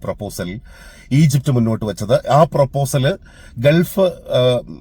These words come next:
അറബ് രാജ്യങ്ങൾ അംഗീകരിക്കുകയും ചെയ്തു. അറബ് രാജ്യങ്ങൾ, അറബ് സമ്മിറ്റ് എന്ന് പറയുന്ന ഇരുപത്തിരണ്ട് രാജ്യങ്ങളുടെ കൂട്ടായ്മയാണ് ഈ അറബ് ലീഗ്. അപ്പൊ അറബ് ലീഗിന്റെ സമ്മിറ്റാണ്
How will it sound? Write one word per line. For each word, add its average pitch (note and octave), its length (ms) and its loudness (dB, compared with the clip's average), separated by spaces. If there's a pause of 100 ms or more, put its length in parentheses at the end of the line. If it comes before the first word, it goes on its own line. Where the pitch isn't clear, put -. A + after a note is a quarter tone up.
(140)
അറബ് G3+ 220 4
രാജ്യങ്ങൾ C#3 360 2
അംഗീകരിക്കുകയും G#2+ 600 -8
ചെയ്തു. F2 300 -14
അറബ് A2 200 -6
രാജ്യങ്ങൾ, A#2 460 -4
അറബ് A#2+ 400 -2
സമ്മിറ്റ് A#2+ 360 -6
എന്ന് A#2+ 100 -6
പറയുന്ന A#2 220 -4
ഇരുപത്തിരണ്ട് B2+ 560 -4 (120)
രാജ്യങ്ങളുടെ A2+ 500 -2
കൂട്ടായ്മയാണ് G#2+ 760 -4 (400)
ഈ G#2+ 120 -2
അറബ് A2+ 340 2
ലീഗ്. A2 420 -2 (460)
അപ്പൊ D#3+ 120 4
അറബ് F#3 360 4
ലീഗിന്റെ D#3+ 300 0
സമ്മിറ്റാണ് C3 520 -2